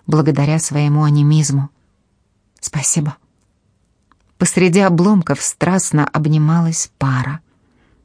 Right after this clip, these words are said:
Мужчиной, которого Офелия заметила, когда он галопом спускался по трансцендиуму, был Ренар.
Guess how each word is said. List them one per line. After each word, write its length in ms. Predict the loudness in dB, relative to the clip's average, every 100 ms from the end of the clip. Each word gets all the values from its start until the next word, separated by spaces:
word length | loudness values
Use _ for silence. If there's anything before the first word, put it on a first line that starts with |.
| 0
Мужчиной, 640 | 2 2 2 4 4 2 -4 -20 -20 _
которого 420 | -2 0 0 0
Офелия 440 | 0 0 0 0
заметила, 500 | 0 2 2 0 -4
когда 320 | -4 -2 0
он 120 | 0 2
галопом 440 | 2 0 0 -2
спускался 760 | -4 -4 -6 -2 -2 0 -2 -4 -6 -18 -6
по 100 | -4
трансцендиуму, 1200 | 0 0 0 -2 0 0 2 0 0 0 0 -4 -12 -10
был 560 | -4 2 2 2 0 -6 -8
Ренар. 520 | -4 0 2 0 -2